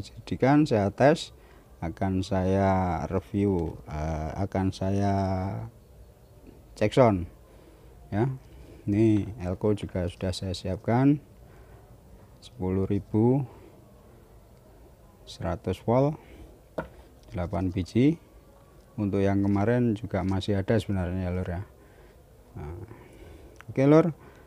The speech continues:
Eh, itu sebagai informasi aja, ya. Nah, jadi sebagai informasi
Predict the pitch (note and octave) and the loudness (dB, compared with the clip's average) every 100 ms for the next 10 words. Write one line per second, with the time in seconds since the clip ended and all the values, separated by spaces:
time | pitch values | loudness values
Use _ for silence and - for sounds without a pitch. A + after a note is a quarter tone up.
0 | - - - A2 G#2+ G#2+ G#2+ G#2 G#2 - | -20 -20 -6 -4 -2 -2 -2 -2 -4 2
1 | C3+ C3+ C3+ B2 G#2+ A2 G2 G#2 G#2 G#2+ | 6 8 6 2 0 -2 2 2 4 2
2 | G#2+ G#2 - G#2 G#2+ B2+ C#3 B2 - - | 2 0 2 2 4 6 4 0 -14 -20
3 | - - - - - - - - - A2 | -20 -20 -20 -20 -20 -20 -20 -20 -10 -4
4 | F2 B2+ - - - - F2+ F#2 - - | -4 -4 -12 -20 -14 -12 -12 -10 -12 -14
5 | - - - - - - - - - G2 | -20 -20 -20 -20 -20 -20 -20 -14 -6 -2
6 | G2 G2 F#2+ A2 - - - - - - | 0 0 -2 -8 -18 -20 -20 -20 -20 -8
7 | F#2+ F#2 F#2+ F#2+ G2 G2 F#2+ B2 B2+ | -4 -2 0 0 0 0 -2 0 4